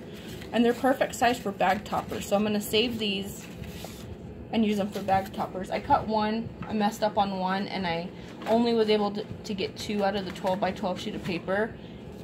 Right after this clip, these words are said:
and I had all these scraps left over now.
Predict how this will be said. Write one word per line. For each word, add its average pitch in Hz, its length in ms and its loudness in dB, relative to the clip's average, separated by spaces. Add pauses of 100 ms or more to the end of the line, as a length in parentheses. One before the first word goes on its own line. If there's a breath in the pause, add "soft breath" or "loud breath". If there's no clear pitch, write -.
(100)
and 196 440 2
I 196 120 6
had 196 320 4 (140)
all 208 300 10
these 208 240 0
scraps - 420 2
left 170 240 -2
over 165 200 0
now. 156 340 -2